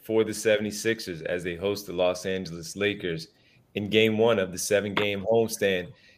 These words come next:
And Keith, there are a lot of good teams on this homestand. There are some wins that you look at and say, "These are some layups for them."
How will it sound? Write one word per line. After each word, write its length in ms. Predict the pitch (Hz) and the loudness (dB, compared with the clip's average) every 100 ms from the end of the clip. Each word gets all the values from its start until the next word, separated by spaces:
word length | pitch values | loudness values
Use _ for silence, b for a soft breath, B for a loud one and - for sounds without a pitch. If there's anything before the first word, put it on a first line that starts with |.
| b - | b -6
And 100 | 95 | 0
Keith, 240 | 127 127 | 0 6
there 140 | 117 | 6
are 60 | 143 | 8
a 40 | |
lot 180 | 113 113 | 8 8
of 120 | 107 | 6
good 320 | 104 107 107 - | 2 0 -2 -6
teams 340 | 113 107 104 | -2 -2 0
on 140 | 104 | 0
this 140 | 101 98 | 0 0
homestand. 560 | 107 107 107 110 107 | 2 0 0 0 0
There 120 | 101 95 | 0 -2
are 40 | |
some 340 | 95 90 85 | -4 -10 -8
wins 340 | 98 107 104 104 | -4 -2 -2 0
that 240 | 98 90 | 0 -2
you 80 | 95 | -6
look 180 | 101 104 | -4 0
at 160 | 98 | 0
and 120 | 92 92 | 0 -4
say, 240 | 104 92 | -2 -2
"These 260 | 95 101 98 | -4 -6 -6
are 60 | |
some 240 | - 85 92 | -8 -4 2
layups 360 | 113 113 - | 6 4 2
for 120 | - | -2
them." 240 | 107 117 | 2 2